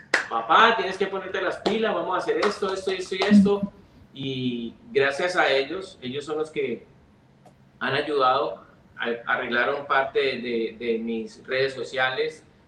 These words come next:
eh, están arreglando los videos junto con Jessie, con la jefa, ya después conocí a la jefa.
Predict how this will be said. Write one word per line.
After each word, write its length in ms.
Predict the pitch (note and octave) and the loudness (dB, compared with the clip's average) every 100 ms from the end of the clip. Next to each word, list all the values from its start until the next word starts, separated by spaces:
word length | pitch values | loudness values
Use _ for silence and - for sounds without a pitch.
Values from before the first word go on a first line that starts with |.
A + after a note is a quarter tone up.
| _ | _
eh, 500 | A#2+ A#2+ A#2 A2 G#2+ - - - - | -6 -2 0 0 -2 -8 -20 -20 -18
están 240 | A2+ B2 | -8 -4
arreglando 380 | B2+ C3 B2+ B2+ | -2 -2 -2 0
los 160 | C3+ A#2 | -2 -2
videos 600 | A#2+ A#2+ C3+ C#3+ D3 - - | -4 -2 0 0 0 -4 -4
junto 380 | C3+ B2 B2 | -2 -2 -4
con 240 | - A#2 G#2 | -2 -4 0
Jessie, 420 | C3 C3+ C3+ D3+ | 0 0 -2 -10
con 220 | - A#2+ | -10 -10
la 60 | A2 | -8
jefa, 480 | C#3 D3+ D3+ C#3+ A2+ | -2 0 0 -6 -6
ya 100 | A#2+ | -14
después 260 | - C3+ | -14 -12
conocí 380 | - C3+ A2+ A2+ | -8 -8 -10 -10
a 80 | A#2 | -6
la 160 | B2+ | -4
jefa. 540 | C3 C#3+ C3+ D3+ - | 0 -2 0 -4 -6